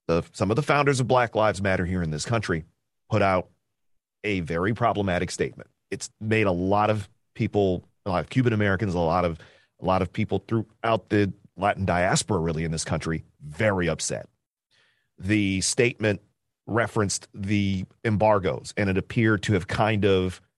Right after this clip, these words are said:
they, they said in one manner they support what's going on on the island, but also blaming the embargoes that have gone on between, the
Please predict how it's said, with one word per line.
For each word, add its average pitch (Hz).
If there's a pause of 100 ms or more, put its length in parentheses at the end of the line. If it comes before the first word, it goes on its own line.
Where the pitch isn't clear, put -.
(340)
they, 113 (100)
they 110
said 113
in 107
one 113
manner 107
they 98
support 139
what's 117
going 107
on 101
on 98
the 92
island, 92
but 92
also 95
blaming 90
the 87 (540)
embargoes 90
that 92
have 80
gone 82
on 76
between, 80
the 85